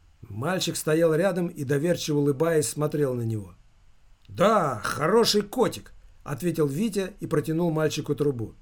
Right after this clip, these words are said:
Тот взял ее. «Значит, она дома», пронеслось у молодого человека в голове. «Одна или нет?» «Скорее всего, одна. День будний, значит, мать должна быть на работе.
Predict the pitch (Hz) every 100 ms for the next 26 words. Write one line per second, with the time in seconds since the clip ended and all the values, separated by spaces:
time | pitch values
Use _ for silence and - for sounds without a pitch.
0 | - - - 160 139 127 147 143 117 92
1 | - - - - - - - - - -
2 | - 110 143 180 175 185 - - - _
3 | 98 123 156 165 147 226 160 107 - _
4 | _ 120 139 143 - 160 156 - 143 143
5 | 131 147 139 135 139 147 147 127 135 135
6 | 123 101 - - - _ - - 107 117
7 | 113 139 151 202 208 202 220 226 175 104
8 | - _ _ _ - - _ - - 120
9 | 120 135 139 143 151 151 127 135 147 220
10 | 247 - - _ _ _ - 85 190 175
11 | 120 190 202 208 139 143 143 123 113 131
12 | 151 143 151 143 165 160 151 165 196 220
13 | -